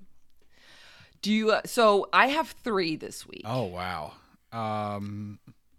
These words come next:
Speaker 1: It's mostly, most, well, I have a, mm.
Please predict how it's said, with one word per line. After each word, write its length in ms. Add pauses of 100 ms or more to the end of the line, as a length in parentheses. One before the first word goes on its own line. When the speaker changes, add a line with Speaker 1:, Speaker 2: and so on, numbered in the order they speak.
(580)
Speaker 1:
It's 200
mostly, 840
most, 540
well, 400 (260)
I 80
have 220
a, 80 (200)
mm. 240